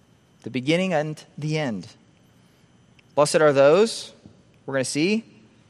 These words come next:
"who are going to wash their robes."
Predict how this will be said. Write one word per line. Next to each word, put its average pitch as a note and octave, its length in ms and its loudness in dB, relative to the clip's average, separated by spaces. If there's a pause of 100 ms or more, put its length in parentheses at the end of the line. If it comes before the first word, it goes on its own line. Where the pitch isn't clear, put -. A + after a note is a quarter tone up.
(440)
"who D3+ 80 -6
are D#3 100 4
going D3 340 0
to C#3+ 440 -4
wash C#3 680 0 (320)
their C3 460 -2 (680)
robes." A#2+ 840 -4